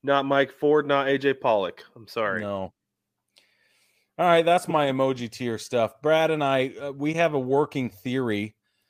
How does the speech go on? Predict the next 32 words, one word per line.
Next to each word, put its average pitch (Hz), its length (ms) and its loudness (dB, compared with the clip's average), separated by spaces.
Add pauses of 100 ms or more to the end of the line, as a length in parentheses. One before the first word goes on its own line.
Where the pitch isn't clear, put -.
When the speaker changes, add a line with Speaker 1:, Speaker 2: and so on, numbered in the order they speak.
(220)
Speaker 2:
about 123 360 2
what's 123 260 0
happening 120 460 -2
in 110 40 -4
the 107 80 -4
league 123 300 -4
right 110 220 0
now. 107 240 -2
And 123 100 -10
ultimately, 208 560 0
it 147 60 -2
comes 165 340 -6
down 135 320 -2
to 135 180 -8
the 120 120 -6
balanced 123 760 -6 (120)
schedule. 117 580 -6 (720)
We 131 160 -4
think 143 320 -6
that, 127 180 -6 (140)
uh, 113 260 0
at 123 80 -8
least 123 220 -8
I'm 123 140 -4
not 113 120 -6
gonna 104 140 -10
put 113 160 -8
words 120 260 -4
in 110 60 -14
your 113 100 -4
mouth, 117 240 -4
Brad. 123 220 0